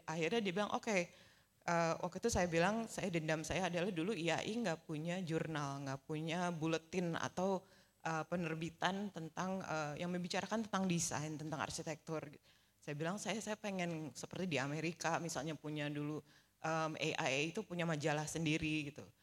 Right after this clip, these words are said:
Jadi dia bilang, "Ya udah, kalau gitu, eh, kamu ya yang ngurusin, kamu jadi pengurus juga," gitu. Saya menjadi pengurus, mengurusi, em, dulu Memo I A I namanya, eh, penerbitannya,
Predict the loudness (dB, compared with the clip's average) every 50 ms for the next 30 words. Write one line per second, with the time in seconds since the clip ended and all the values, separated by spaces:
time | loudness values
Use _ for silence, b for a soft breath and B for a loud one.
0 | b b b _ _ _ -8 -4 -4 -4 -2 -2 0 0 0 0 0 -2 0 0
1 | 2 2 2 2 2 0 -4 -10 -12 _ -4 -2 0 0 0 -2 -2 0 0 2
2 | 2 2 2 2 2 2 2 0 -2 -2 0 2 2 4 6 6 6 6 6 6
3 | 4 4 4 2 2 2 2 2 2 0 0 -2 0 2 2 2 2 2 2 2
4 | 2 2 2 0 0 -2 0 2 2 2 2 0 -2 -6 -6 -8 B B B B
5 | B B -8 -2 0 2 2 4 6 6 6 6 6 4 0 0 0 2 2 2
6 | 2 0 0 -2 -2 0 0 0 0 0 0 0 0 0 0 0 0 0 0 2
7 | 2 0 0 0 0 0 0 2 2 2 2 4 4 4 4 4 2 2 2 2
8 | 0 0 -2 -2 0 0 -2 -2 -2 -2 -2 -4 -4 -6 -8 -6 -4 -4 -2 -2
9 | -2 0 0 2 2 0 0 0 0 0 0 2 0 0 -2 -2